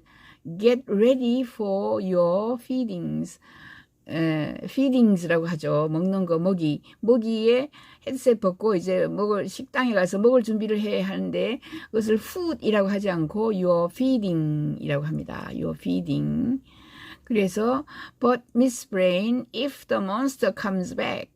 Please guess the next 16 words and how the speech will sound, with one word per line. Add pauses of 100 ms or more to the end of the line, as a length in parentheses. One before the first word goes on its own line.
(560)
how
will
we
stop (120)
them?" (520)
어,
몬스터가
또
살아가지고
우리에게
오면은
우리
어떻게
그
사람들을
죽여요?